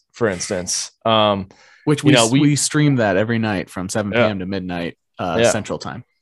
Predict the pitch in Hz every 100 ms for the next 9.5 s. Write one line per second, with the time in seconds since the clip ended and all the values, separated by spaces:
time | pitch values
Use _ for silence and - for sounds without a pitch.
0 | _ _ - - - 135 120 113 87 98
1 | - - - 135 117 - 156 147 143 131
2 | 120 - - 131 147 135 139 135 131 113
3 | 107 95 - - 147 104 - - - _
4 | _ _ _ - 107 113 104 101 120 107
5 | 98 104 101 - 120 - 117 90 101 104
6 | 101 98 95 - 98 127 - - _ -
7 | 185 - 117 107 101 - 135 131 120 131
8 | 120 107 - 139 127 113 110 107 _ _
9 | _ _ _ - 139